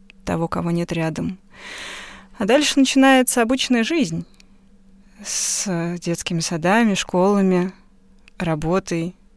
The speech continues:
Может быть, отсутствием работы, но перспектива на неё выйти, потому что есть семья, о которой надо заботиться, есть маленькие дети. Счастье, оно бывает разное, оно бывает большое и маленькое.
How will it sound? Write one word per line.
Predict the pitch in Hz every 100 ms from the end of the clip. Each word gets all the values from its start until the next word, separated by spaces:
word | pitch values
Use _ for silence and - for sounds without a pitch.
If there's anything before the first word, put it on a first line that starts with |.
| - - _ _ - _ - - - -
Может | 202 226
быть, | 214
отсутствием | 165 220 220 - 202
работы, | 190 185 185 180 175
но | 170
перспектива | 180 - 185 - 208
на | 190
неё | 175 165 156
выйти, | 180 196 - 175
потому | - - 160 165
что | - - 160 151 - - - - -
есть | 131 165 -
семья, | 165 156 165 185
о |
которой | - - 165
надо | 160 160
заботиться, | 160 156 170 - -
есть | - -
маленькие | 165 170 175 165
дети. | 165 165 - 208 - - - - - - - - - - _ _ - - _ _ - _
Счастье, | - 254 277 254
оно | 226
бывает | 220 214 208 240
разное, | 294 302 226 175
оно | 170
бывает | 170 170 165
большое | 170 170 285 269
и | 196
маленькое. | 175 226 202 190 185 185 185